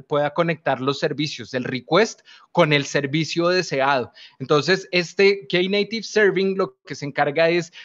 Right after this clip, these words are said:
de tomar este evento o este request que está llegando y servirlo con la, con, con el contenedor que re-, que, que necesitamos. Entonces, acá lo bueno es que nosotros podemos cambiar la configuración de Knative Serving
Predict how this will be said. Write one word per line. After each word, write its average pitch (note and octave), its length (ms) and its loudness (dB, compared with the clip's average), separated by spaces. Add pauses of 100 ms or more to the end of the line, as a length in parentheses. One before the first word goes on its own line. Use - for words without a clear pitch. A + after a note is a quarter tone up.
(120)
de E3 140 2
tomar C#3+ 460 0
este A3 300 4
evento A3 400 2
o G3 100 2
este G3 220 -4
request G#3 400 -6
que E3 60 -8
está E3 220 -6
llegando E3 540 0 (220)
y F3+ 120 -6
servirlo F#3+ 640 0
con G3 200 2
la, E3 240 0
con, C#3+ 400 -4
con D3 180 -2
el C#3+ 160 -2
contenedor C3+ 680 -2
que E3+ 100 -2
re-, D#3+ 340 -4
que, B2+ 380 -6
que C#3 140 -4
necesitamos. C3+ 800 -2 (300)
Entonces, D3+ 500 0 (240)
acá D3+ 420 0 (160)
lo E3+ 220 0
bueno G3 400 4
es G3+ 180 0
que G#3+ 240 0 (260)
nosotros E3 560 -4
podemos D3+ 460 0
cambiar D3+ 480 -2
la G#3+ 120 0
configuración D#3 880 -2
de E3 120 -2
Knative F3+ 600 -4
Serving F3 520 -2